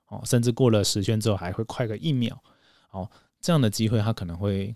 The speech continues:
过个十几圈之后，就反而会追上另外一台车，就，就是会有这样的策略，就看似，诶，你可能换了轮胎损失的时间，你可能可以靠着，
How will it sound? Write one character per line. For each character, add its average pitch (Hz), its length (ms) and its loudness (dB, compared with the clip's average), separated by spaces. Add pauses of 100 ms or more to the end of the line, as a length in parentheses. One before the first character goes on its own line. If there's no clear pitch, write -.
过 117 180 0
个 95 140 -2
十 - 180 0
几 90 160 -6
圈 90 220 -6
之 92 160 -6
后， 113 320 -8
就 107 160 -2
反 - 320 -12
而 110 160 -8
会 123 180 2
追 110 240 0
上 110 240 -2
另 104 160 -4
外 90 140 -4
一 - 20 -4
台 110 180 -12
车， - 220 -10 (720)
就， 110 240 0 (520)
就 - 100 -4
是 113 160 0
会 110 140 2
有 101 60 -2
这 - 100 -4
样 104 80 0
的 90 60 -4
策 104 220 -4
略， 107 220 -10
就 113 140 -4
看 151 240 2
似， 135 160 2
诶， 117 100 2
你 139 140 0
可 113 120 0
能 101 140 0
换 120 220 6
了 104 80 2
轮 98 220 -2
胎 110 120 0
损 104 160 -2
失 110 140 0
的 104 80 4
时 90 180 -2
间， 98 240 -2 (260)
你 127 120 2
可 110 100 -2
能 98 140 -4
可 107 140 -2
以 98 60 -4
靠 131 300 0
着， 107 240 -2